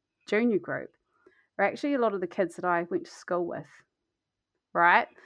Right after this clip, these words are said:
So can you see how this is kind of, how important it is to plant these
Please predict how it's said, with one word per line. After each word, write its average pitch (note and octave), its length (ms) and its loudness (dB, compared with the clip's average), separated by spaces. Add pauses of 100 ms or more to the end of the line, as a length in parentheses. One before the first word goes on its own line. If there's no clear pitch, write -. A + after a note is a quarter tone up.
(120)
So A3+ 160 0
can C4 140 2
you C4+ 60 4
see C4 260 0
how B3 200 6
this A#3 180 0
is G#3 120 -8
kind A3 260 4
of, G#3 160 -2 (720)
how C4 280 8
important A3+ 560 2 (100)
it G#3+ 160 2
is G#3 360 4
to G3 160 -2 (460)
plant A#3 400 4
these G#3 300 -2